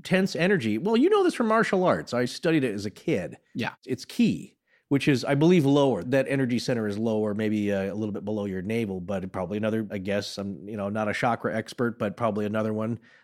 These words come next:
Speaker 1: I know you do have one down there. There's, like, seven, I think.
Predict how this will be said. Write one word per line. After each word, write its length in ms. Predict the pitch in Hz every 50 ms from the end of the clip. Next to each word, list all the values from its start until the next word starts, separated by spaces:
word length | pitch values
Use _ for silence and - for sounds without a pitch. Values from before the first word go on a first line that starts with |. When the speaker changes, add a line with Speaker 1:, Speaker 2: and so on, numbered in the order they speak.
| _
Speaker 1:
I 140 | - 139 156
know 80 | 160 151
you 120 | 151 143
do 120 | 131 139
have 160 | 113 113 101 92
one 140 | 98 90
down 200 | 85 85 80 73
there. 160 | 65 65 - -
There's, 240 | - 107 113 107 95 104
like, 100 | 95 -
seven, 300 | - - 101 85 76 78
I 100 | 69 -
think. 240 | - - 90 87